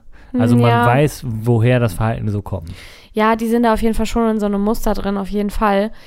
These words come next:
Speaker 2: Ich finde, das merkt man auch, also sie entschuldigt sich und sie weint auch und sie findet das auch schlimm, dass sie das so von sich sieht, weil das ist ja auch alles so zusammengeschnitten. Sie sieht die ganzen Aussagen von sich hintereinander. Ich habe ihr die Entschuldigung auch abgekauft, aber sobald dann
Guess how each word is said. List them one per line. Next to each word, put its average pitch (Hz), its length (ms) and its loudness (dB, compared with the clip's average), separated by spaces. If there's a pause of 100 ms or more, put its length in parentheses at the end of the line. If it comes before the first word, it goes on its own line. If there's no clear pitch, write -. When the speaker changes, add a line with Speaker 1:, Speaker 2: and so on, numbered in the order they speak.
(260)
Speaker 2:
Ich - 60 -18
finde, 240 240 2
das 214 160 -2
merkt 220 220 0
man 233 160 0
auch, 240 100 2
also 214 180 -2
sie 208 60 -2
entschuldigt 262 500 0
sich 254 200 -4
und 214 100 -4
sie 190 140 -8
weint 233 320 0
auch 226 240 -2
und 214 100 -2
sie 190 80 -10
findet 220 240 0
das 214 160 -6
auch 208 160 -2
schlimm, 247 420 -4
dass 208 280 -6
sie 233 80 -4
das 208 160 -4
so 226 100 0
von 208 240 -2
sich 202 160 -4
sieht, 294 260 -2
weil 202 120 -2
das 185 120 -6
ist 190 120 -6
ja 202 100 0
auch - 60 -4
alles 202 240 -4
so 202 80 -10
zusammengeschnitten. 226 880 -4 (460)
Sie 240 140 -4
sieht 220 140 0
die 220 60 -4
ganzen 202 300 -4
Aussagen 233 480 -2
von 220 240 -6
sich 220 260 -4
hintereinander. 208 720 -4 (680)
Ich 233 160 -6
habe 233 140 -2
ihr 226 60 -4
die 208 100 -4
Entschuldigung 196 500 -6
auch - 240 -14
abgekauft, - 680 -4 (600)
aber 247 640 -2
sobald 240 680 -2
dann 226 340 -4